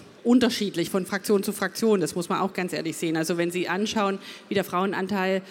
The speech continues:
in den einzelnen Fraktionen ist, da gibt es da Unterschiede. Das sind Fraktionen sehr gut aufgestellt,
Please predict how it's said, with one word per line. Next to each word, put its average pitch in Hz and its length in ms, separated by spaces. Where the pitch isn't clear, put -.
in 196 200
den 185 180
einzelnen 190 460
Fraktionen 196 720
ist, 208 480
da 185 100
gibt 202 220
es 190 160
da 190 80
Unterschiede. 170 920
Das 180 120
sind 190 160
Fraktionen 196 520
sehr 180 120
gut 254 220
aufgestellt, 254 920